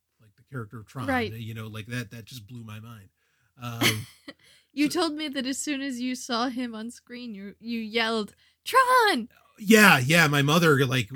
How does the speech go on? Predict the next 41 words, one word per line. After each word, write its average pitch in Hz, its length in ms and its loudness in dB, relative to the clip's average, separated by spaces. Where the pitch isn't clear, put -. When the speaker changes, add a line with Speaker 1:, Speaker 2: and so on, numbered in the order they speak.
Speaker 1:
wondered 135 320 -4
what 131 100 -2
the 127 80 -2
hell's 135 240 2
going 127 240 0
on. 123 340 -2
I 123 60 -14
mean, 127 160 -4
I 151 120 0
was, 123 300 -6
I 127 60 -14
was 110 120 -16
very 131 360 -2
young, 98 380 -8
but 117 100 -20
I 117 80 -14
just - 220 -10
couldn't 117 180 -14
believe 123 360 -16
that 117 100 -20
I, 110 60 -20
like, 113 200 -20
there 113 100 -20
was 113 140 -20
Tron, 170 340 -16
you 127 120 -18
know, 113 220 -20
and 427 540 0
Speaker 2:
<laughs> - 20 -20
Speaker 1:
'cause, - 440 -4
yeah, 135 300 -20
well, 123 120 -14
anyway, 98 220 -12
Tron's 180 380 4
something, 143 240 -2
we 165 100 2
haven't 165 200 4
gotten 139 240 0
to 110 80 -8
Tron 107 320 -8
yet, 92 180 -18